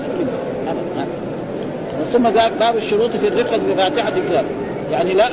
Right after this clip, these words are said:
دي إنسان يد-، يداوي إنسان ويعالج، يقول له زي ما حصل من الصحابة،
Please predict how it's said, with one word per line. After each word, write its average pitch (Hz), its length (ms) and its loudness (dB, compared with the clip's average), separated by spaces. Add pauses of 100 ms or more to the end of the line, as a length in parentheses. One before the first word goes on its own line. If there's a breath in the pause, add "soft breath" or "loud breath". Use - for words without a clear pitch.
(100)
دي 233 160 0
إنسان 226 340 2
يد-، 190 360 -2
يداوي 196 420 2
إنسان 208 320 2
ويعالج، 185 440 2
يقول 240 320 0
له 170 80 2 (260)
زي 226 80 4
ما 202 180 2
حصل 220 200 0
من 180 100 0
الصحابة، 160 400 0